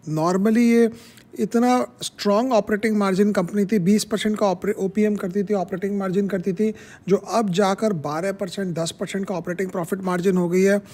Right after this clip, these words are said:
तो अगर आप मुझसे पूछेंगे तो स्टॉक अभी लगता नहीं है कोई चलता हुआ, लेकिन अगर फिफ्टी परसेंट गिर जाए from the top,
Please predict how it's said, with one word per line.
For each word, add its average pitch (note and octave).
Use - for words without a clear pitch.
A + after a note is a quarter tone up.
तो G#3+
अगर G3+
आप A3
मुझसे F#3+
पूछेंगे A#3
तो A3+
स्टॉक G#3+
अभी G#3+
लगता D#3+
नहीं G#3+
है A3+
कोई A3
चलता F3+
हुआ, G#3+
लेकिन G#3
अगर A3+
फिफ्टी D4
परसेंट B3
गिर G#3
जाए A3+
from G#3+
the G3+
top, F3+